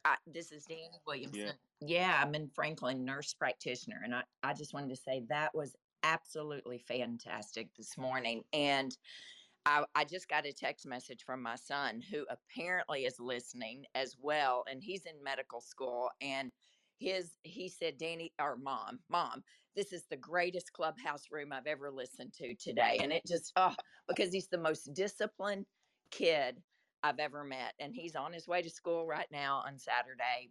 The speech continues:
Speaker 1: But, um, what I do in my practice is I help people heal their guts from the inside out.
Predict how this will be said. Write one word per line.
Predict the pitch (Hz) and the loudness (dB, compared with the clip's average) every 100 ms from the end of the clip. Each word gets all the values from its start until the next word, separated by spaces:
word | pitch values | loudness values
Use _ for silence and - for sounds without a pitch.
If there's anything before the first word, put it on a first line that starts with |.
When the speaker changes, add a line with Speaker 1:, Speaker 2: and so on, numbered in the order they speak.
| - | -2
Speaker 1:
But, | 147 139 _ _ _ _ _ 160 | -2 -2 _ _ _ _ _ 2
um, | 147 143 135 - _ - _ _ _ | 4 0 -4 -14 _ -20 _ _ _
what | 156 165 202 | -14 0 6
I | 214 | 6
do | 190 185 185 170 | 6 2 0 0
in | 156 | 0
my | 151 143 | 2 2
practice | - 208 208 165 147 | 4 4 4 -4 -12
is | 143 - | -12 -6
I | 143 202 | -4 -2
help | 160 - | -6 -6
people | 156 - 135 | -14 -8 0
heal | 180 156 | 6 6
their | 151 131 | 6 2
guts | 123 123 98 - - | 4 4 4 -2 -6
from | 139 131 | -4 -2
the | 127 127 | -2 -2
inside | 127 - 113 113 | -4 0 2 4
out. | 107 104 | 2 0